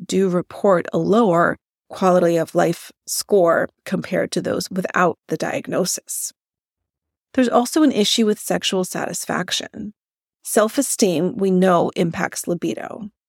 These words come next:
And mental health symptoms also impact sexual health and well-being.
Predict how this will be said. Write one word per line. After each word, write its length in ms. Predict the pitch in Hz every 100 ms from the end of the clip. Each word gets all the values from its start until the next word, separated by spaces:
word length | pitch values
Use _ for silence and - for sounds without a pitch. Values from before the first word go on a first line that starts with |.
| _ _ _ _
And 380 | 220 202 196 - -
mental 280 | 196 190
health 280 | - 370 453
symptoms 540 | - 180 - - - - -
also 400 | 381 - - -
impact 560 | - 180 - - - -
sexual 400 | - - - -
health 320 | 180 - - -
and 160 | 180
well-being. 400 | - 202 - -